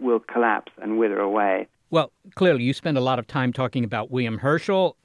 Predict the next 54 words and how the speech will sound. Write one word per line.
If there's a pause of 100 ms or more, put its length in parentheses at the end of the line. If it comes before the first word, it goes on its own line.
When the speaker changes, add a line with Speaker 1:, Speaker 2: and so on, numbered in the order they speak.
Speaker 2:
born
in
Germany,
took
a
job
as
an
organist.
Speaker 1:
That's
right. (240)
Speaker 2:
Uh,
in
fact,
I,
I
believe
you
note
that
his
charting
of
the
heavens,
and
he
did
do (140)
charting
of
the
heavens.
I
mean, (280)
this
was
a
major
enterprise,
but
that
he
approached
it
the
way
he
would
approach (280)
a
piece
of
music.